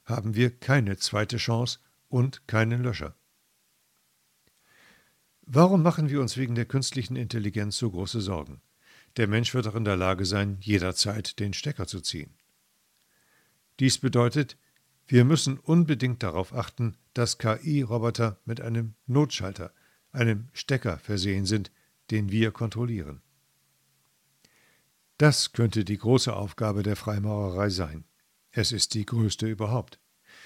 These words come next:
Es ist die größte Aufgabe, die der Menschheit je gestellt wurde.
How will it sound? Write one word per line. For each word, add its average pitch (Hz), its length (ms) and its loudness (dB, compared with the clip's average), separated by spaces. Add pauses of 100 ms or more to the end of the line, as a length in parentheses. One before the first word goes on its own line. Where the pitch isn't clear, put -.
(160)
Es 131 160 2
ist - 240 0
die 127 80 0
größte 120 420 2
Aufgabe, 120 600 0 (260)
die 131 80 0
der 113 160 4
Menschheit 107 500 0
je 104 140 -4
gestellt 95 480 -6
wurde. 78 300 -12